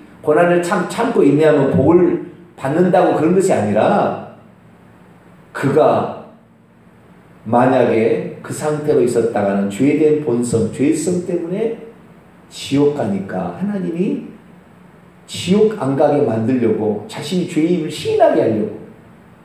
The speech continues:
그렇지 않으면 죄를 시인하지 않으니까. "나는 의롭다, 깨끗하다."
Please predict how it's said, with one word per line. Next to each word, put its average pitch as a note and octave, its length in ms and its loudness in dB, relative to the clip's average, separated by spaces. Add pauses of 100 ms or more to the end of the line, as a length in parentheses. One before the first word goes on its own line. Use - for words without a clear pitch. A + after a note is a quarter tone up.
(440)
그렇지 A3 260 -2
않으면 F3+ 240 2
죄를 F#3 320 2
시인하지 - 440 2
않으니까. - 680 -4 (360)
"나는 F#3+ 480 2
의롭다, A3+ 420 4
깨끗하다." - 440 -4